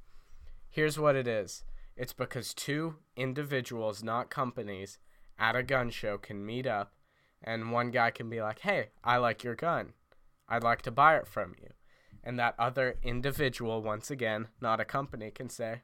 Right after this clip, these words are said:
"Okay, let's go out of this gun show," 'cause you can't sell them in the gun show as individuals. "Let's go out of here, out to my car. I sell you the gun.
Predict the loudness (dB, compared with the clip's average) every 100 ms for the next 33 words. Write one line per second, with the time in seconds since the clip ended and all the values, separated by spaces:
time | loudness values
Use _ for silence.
0 | -6 -4 0 2 2 0 _ _ _ _
1 | _ -2 -2 -2 2 2 2 4 6 6
2 | 0 -2 -2 0 0 0 4 4 4 0
3 | 2 2 0 -4 -4 -4 -2 -2 -2 2
4 | 4 4 2 0 -4 -2 0 -2 -2 -6
5 | -4 -2 -4 -10 _ _ -2 -2 -2 -8
6 | -8 -8 -10 -8 -8 -8 -10 -16 _ -20
7 | -18 -6 0 0 6 6 10 10 10 8
8 | 0 2 2 0 4 6 6 4 6 6
9 | 6 6 6 0 -20 _ _ 0 0 4
10 | 6 6 4 0 4 6 4